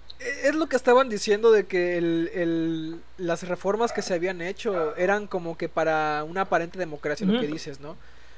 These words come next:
Speaker 1: O sea, sí,
Speaker 2: Y
Speaker 1: hay
Speaker 2: ahorita lo vamos a
Speaker 1: reformas,
Speaker 2: ver.
Speaker 1: pero el punto es que el status quo no se rompa.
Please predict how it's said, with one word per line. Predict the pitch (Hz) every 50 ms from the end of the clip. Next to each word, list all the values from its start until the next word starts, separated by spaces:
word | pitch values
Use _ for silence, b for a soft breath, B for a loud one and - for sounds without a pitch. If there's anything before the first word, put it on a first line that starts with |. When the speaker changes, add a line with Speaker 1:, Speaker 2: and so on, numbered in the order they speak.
| b b
Speaker 1:
O | 165 165
sea, | 170 165 165 160 -
sí, | 165 - - 226 220 208 180 - -
Speaker 2:
Y | 165
Speaker 1:
hay | 180 180
Speaker 2:
ahorita | 180 180 180 185
lo | 180 180
vamos | 175 175 180 -
a | 180
Speaker 1:
reformas, | 190 214
Speaker 2:
ver. | 196 170 165 165 165 160 - -
Speaker 1:
pero | - 185
el | 175 175
punto | - - 202 226 233 233 254 269
es | 262 262
que | - 233
el | 190 180
status | 175 - - - 190 190 - 233 220 -
quo | - - 220 208 208 214 226 226 208
no | 180 180 190
se | - - 185
rompa. | 165 165 165 170 196 190 - 156 139 143